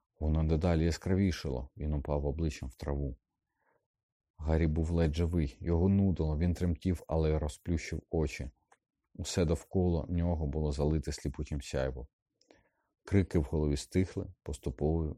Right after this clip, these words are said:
відступив холод. Щось відганяло дементорів і захищало його, Сиріус і Герміон. Хрипке свистяче дихання стихало вдалині. Вони їх залишили.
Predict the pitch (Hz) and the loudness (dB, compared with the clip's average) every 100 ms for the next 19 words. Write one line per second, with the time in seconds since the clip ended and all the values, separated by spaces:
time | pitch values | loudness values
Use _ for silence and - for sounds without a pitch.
0 | - 78 - - 71 67 - 65 60 57 | -8 -8 -6 -6 -4 -4 -4 -2 -2 -4
1 | - _ _ _ _ _ _ _ - 82 | -10 _ _ _ _ _ _ _ -6 -4
2 | 78 82 78 85 92 107 87 76 95 110 | -2 -2 0 2 2 2 2 2 2 2
3 | 78 69 67 - 78 73 78 90 - 90 | 0 -2 -4 -4 -4 -2 -2 -4 -4 -2
4 | 82 85 110 98 - 85 82 - 87 95 | 0 0 0 -2 -2 -2 -2 -2 -2 -2
5 | 101 110 80 62 - _ _ _ _ _ | 0 0 -2 -6 -12 _ _ _ _ _
6 | - 92 87 - 95 85 - 85 - 80 | -6 0 0 0 0 2 0 -4 0 0
7 | - 76 92 101 101 98 98 - - - | 0 0 2 2 0 -2 -4 -8 -12 -8
8 | - 67 69 71 78 80 85 80 71 _ | -4 0 0 0 -2 -2 0 -2 -6 _
9 | _ _ _ _ 78 76 78 76 78 90 | _ _ _ _ -2 0 0 -2 -2 0
10 | 107 - 67 71 | 0 -2 -8 -12